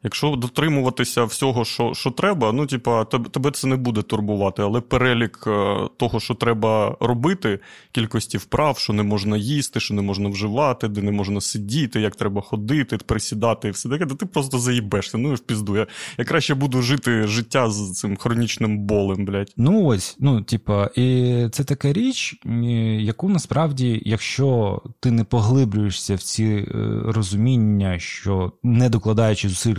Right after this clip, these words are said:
Speaker 2: краще не буде, що немає магічної пігулки, яка все вирішить, то ти можеш купитися на такі ідеї, які і насправді в,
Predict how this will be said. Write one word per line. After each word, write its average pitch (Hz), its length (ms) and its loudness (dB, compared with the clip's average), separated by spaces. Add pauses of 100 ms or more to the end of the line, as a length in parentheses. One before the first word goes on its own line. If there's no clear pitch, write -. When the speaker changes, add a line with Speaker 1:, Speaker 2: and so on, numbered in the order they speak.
(160)
Speaker 2:
краще 92 340 0
не 95 240 2
буде, 185 400 2 (520)
що - 180 2
немає 139 360 4
магічної 101 880 0
пігулки, 113 640 0
яка 95 480 -2 (200)
все 123 320 0
вирішить, 98 800 0 (720)
то 101 80 0
ти 143 120 0
можеш 220 520 2 (200)
купитися 202 540 0
на 123 100 4
такі 110 320 0
ідеї, 92 440 0
які 104 540 0 (240)
і 151 100 2
насправді 185 380 2
в, 120 120 -4